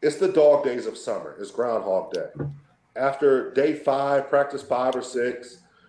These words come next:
like, they're gonna report the same things over and over again,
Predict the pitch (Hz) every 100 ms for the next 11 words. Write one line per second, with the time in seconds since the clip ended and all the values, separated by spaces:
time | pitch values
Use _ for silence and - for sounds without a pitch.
0 | _ 104 110 104 - 143 147 120 107 151
1 | - - - 120 123 120 120 120 120 113
2 | - _ _ _ _ - 110 120 123 110
3 | 117 113 117 120 117